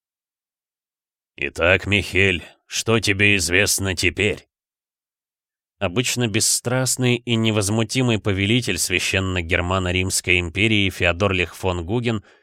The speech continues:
с трудом сдерживал нетерпение. «Какова истинная цель посольства?» «Возможно, я узнал не всё, Ваше Величество». Михель начал издалека.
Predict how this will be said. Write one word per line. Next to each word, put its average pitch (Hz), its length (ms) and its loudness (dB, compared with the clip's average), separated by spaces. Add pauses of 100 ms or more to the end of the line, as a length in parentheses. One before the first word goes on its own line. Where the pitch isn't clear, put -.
(140)
с - 160 -8
трудом 123 340 2
сдерживал 123 580 2
нетерпение. 104 840 -2 (1500)
«Какова 85 440 2
истинная 92 680 2
цель 92 320 2
посольства?» - 800 0 (2000)
«Возможно, 156 760 2
я 170 300 2
узнал 160 460 4
не 160 160 4
всё, 202 380 -2
Ваше 113 320 0
Величество». 107 840 0 (1040)
Михель 104 380 -4
начал 98 380 0
издалека. 90 580 -4